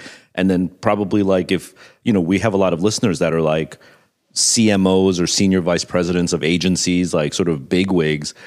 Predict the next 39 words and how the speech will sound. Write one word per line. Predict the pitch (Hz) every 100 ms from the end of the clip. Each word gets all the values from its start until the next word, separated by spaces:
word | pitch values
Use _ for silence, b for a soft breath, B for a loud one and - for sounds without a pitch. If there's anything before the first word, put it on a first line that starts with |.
| B B -
who | 104 92
enjoy | 90 95 98 95
learning, | 90 110 123 90 85
but | - -
then | 92
all | 92 98
of | 87
a |
sudden | - 90 87
are |
like, | 80 78 73
"Wow, | 120 123
who's | - 110
this | 92 101 -
young | 82 90 104 107
kid | - 90 78
that | 78
I've | 73
never | 82 87 90 90 85
heard | 90 92 82
of, | 71 73 - B B B -
you | 85
know, | 80 73 -
that | 82 - _ _ - -
has | 87 78
no | 87 90 90 87 _ _
sort | - 101 80
of | 71 87
reputation | - 90 - 87 85 78
or |
stature?" | - 82 87 - 73
But | 78 76 - B B B B _ _ _ _ _ -
I'm | 101
hoping | 104 - 117
there's | 101 95
always | 95 90
something | 95 87 95
that, | 85 69
like, | 80 71